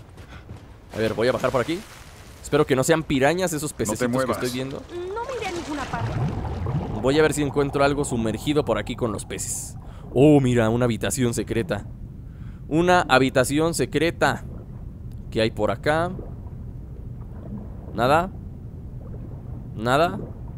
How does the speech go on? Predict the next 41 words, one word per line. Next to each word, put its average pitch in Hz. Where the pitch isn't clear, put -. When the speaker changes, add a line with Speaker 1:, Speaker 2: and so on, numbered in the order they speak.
Speaker 1:
Qué 175
extraño. 117
Creo 151
que 240
tengo 220
que 208
seguir 190
ese 190
pasillo, 160
¿eh? 180
Derechito, 143
derechito. 180
Lo 131
bueno 247
es 330
que 262
los -
zombies 240
no 226
nadan. 226
<laughs> -
También 170
se 185
ahogan, 175
creo. 165
Si -
se 123
meten 160
al 139
agua, 190
creo 165
que 120
se 117
ahogan. 117
Míralo, 92
ahí 110
hay 156
uno 185
ahogado 135
por 101
menso. 131